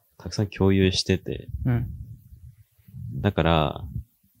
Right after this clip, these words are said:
Speaker 1: この質問でも触れてるけど、何を意識したらっていうところで、俺らは何も意識せずに、こう、ただがむしゃらにやってきたというか、ただ何も考えずにプレイしてきて、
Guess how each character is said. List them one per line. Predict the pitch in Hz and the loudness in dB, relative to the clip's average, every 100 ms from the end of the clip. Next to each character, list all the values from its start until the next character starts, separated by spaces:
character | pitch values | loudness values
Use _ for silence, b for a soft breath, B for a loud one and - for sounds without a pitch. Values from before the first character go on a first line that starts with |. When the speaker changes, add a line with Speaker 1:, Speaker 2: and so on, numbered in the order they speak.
| _ _ _ _ | _ _ _ _
Speaker 1:
こ | - | -4
の | 87 85 82 - | 0 0 0 -6
質 | - - | -10 0
問 | 110 110 110 | 2 4 4
で | 107 | 2
も | 69 | 0
触 | - | 0
れ | 78 | -2
て | - | 0
る | 78 | -2
け | - | -2
ど、 | 62 | 0
何 | 95 139 | 4 6
を | 98 | 4
意 | - | 2
識 | - - | 0 0
し | - - | -6 -4
た | 67 | -4
ら | - - | -4 -10
っ | _ _ _ _ _ _ - | _ _ _ _ _ _ -4
て | 82 | 0
い | 82 | 0
う | 80 | 0
と | 82 | -2
こ | 82 | -2
ろ | 76 | -2
で、 | 64 - - | -6 -10 -4
俺 | 117 143 | 2 4
ら | 127 | 4
は | |
何 | 95 104 139 | 4 2 2
も | 143 | 2
意 | |
識 | 139 - | 2 -2
せ | - 90 | 0 0
ず | 85 | 0
に、 | 80 78 - _ _ _ _ - - _ _ _ _ | 0 0 -4 _ _ _ _ -20 -20 _ _ _ _
こ | - 76 73 _ | -2 -2 -2 _
う、 | _ | _
た | - | 2
だ | 110 - _ _ - | 4 2 _ _ -2
が | 82 | 0
む | 87 | 2
し | - | 2
ゃ | |
ら | 82 | 2
に | 82 | 2
や | 78 | 0
っ | - _ _ | -4 _ _
て | - 80 | -6 -6
き | |
た | - | -4
と | - | -8
い | 58 | -6
う | |
か、 | 65 | -6
た | 73 | -4
だ | 65 | -2
何 | 78 90 | 0 2
も | 101 | 2
考 | - 98 95 | 4 4 6
え | 101 | 6
ず | 95 | 4
に | 87 | -2
プ | - | 0
レ | 85 80 | 2 2
イ | |
し | - | 0
て | 80 | -6
き | - | -6
て、 | - 71 62 | -4 -2 -4